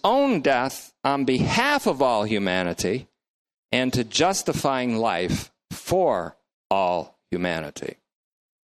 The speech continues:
So I've used the word antitype, A N T I T Y P E,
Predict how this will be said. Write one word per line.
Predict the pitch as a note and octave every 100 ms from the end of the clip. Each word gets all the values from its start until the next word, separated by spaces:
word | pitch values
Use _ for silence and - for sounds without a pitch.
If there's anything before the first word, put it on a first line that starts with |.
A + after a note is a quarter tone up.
| _ _ _ _ _ _ -
So | B2
I've | C#3+ F3+
used | G#3 F3+
the | E3
word | E3 D3+ -
antitype, | F3 F#3 - D3+ - A#2+ F#2+ G#2 - -
A | A2 A#2
N | B2
T | A#2+ C3
I | A#2 F#2 F#2+
T | - A#2+ A2+
Y | A2+ F2+ F2+ F2+
P | - A2
E, | F#2+ F2+ F2+ F2